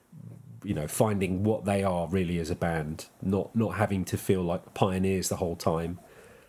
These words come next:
Um, uh, uh, that said, I th-, I found God of Love, uh, pretty unbearable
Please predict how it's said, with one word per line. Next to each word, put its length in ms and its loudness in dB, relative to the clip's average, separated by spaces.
Um, 480 -2
uh, 200 2
uh, 120 4
that 280 0
said, 460 2
I 180 2
th-, 320 -8
I 160 2
found 560 0
God 180 4
of 140 -4
Love, 400 -2
uh, 100 -6
pretty 580 0
unbearable 800 0